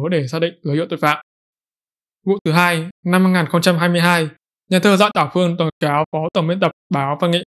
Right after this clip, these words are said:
Lương Ngọc An cưỡng hiếp cô vào năm hai nghìn tại trụ sở báo này. Ông An sau đó gửi đơn lên Công an Hà Nội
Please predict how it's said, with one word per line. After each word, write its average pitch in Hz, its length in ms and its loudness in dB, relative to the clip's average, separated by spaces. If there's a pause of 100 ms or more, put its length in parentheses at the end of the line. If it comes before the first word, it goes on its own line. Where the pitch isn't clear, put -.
(120)
Lương 170 200 4
Ngọc 190 100 -4
An 160 240 0 (100)
cưỡng 180 100 -2
hiếp 214 180 0
cô 180 160 2
vào 156 100 0
năm 156 140 -2
hai 160 160 -4
nghìn 156 240 0 (120)
tại 196 200 4
trụ 311 140 -4
sở 156 220 0
báo 143 180 -4
này. 156 260 0 (220)
Ông 214 120 6
An 214 200 4
sau 196 140 4
đó 160 200 4
gửi 175 200 0
đơn 170 240 4
lên 170 240 2
Công 175 140 2
an 175 140 0
Hà 147 80 -4
Nội 156 180 -4